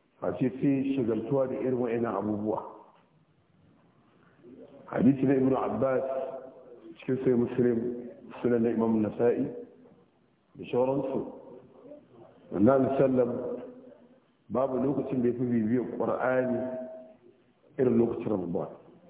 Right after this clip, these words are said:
Sai mala'ika Jibril ya zo su biyo Qur'ani tun daga farko zuwa ƙarshe. Mala'ika Jibril yana jin manzon Allah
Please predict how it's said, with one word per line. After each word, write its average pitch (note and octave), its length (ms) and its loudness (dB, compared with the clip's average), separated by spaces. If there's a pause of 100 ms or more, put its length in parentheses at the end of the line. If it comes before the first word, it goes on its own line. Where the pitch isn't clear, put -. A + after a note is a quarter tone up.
(840)
Sai B2+ 120 6
mala'ika B2+ 600 6
Jibril A#2 340 4
ya G2+ 100 2 (100)
zo B2+ 460 2 (1300)
su G2 80 -2
biyo B2 360 6
Qur'ani B2 460 4 (100)
tun C#3 160 2
daga A2 180 2 (120)
farko C3 640 0
zuwa C3 320 0
ƙarshe. C3 560 -4 (1600)
Mala'ika B2 480 6
Jibril B2+ 360 4
yana B2 220 4 (100)
jin C3 160 4
manzon A#2 320 2
Allah A#2 220 0